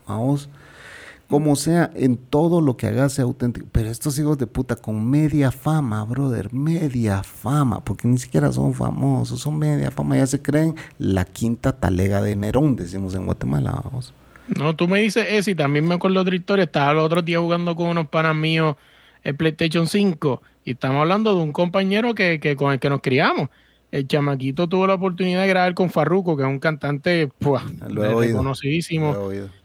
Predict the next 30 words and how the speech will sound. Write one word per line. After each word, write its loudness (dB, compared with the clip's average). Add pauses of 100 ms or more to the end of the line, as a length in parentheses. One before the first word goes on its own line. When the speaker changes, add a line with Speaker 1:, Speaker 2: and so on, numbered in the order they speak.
(100)
Speaker 2:
Y 2
el 2
chamaco 2
pegó, 2 (140)
cantó 2
una 2
canción -2
con -12
Farruko. -4 (420)
Ya 0
el 2
otro 0
día 2
ya 2
estaba 0
borrando 0
los -4
con -2
los 0
que -2
se -2
crió, 2
ya -2
los 0
estaba 0
bloqueando. 0 (420)
Y -2
tú 0
dices, 2
"Wow". 0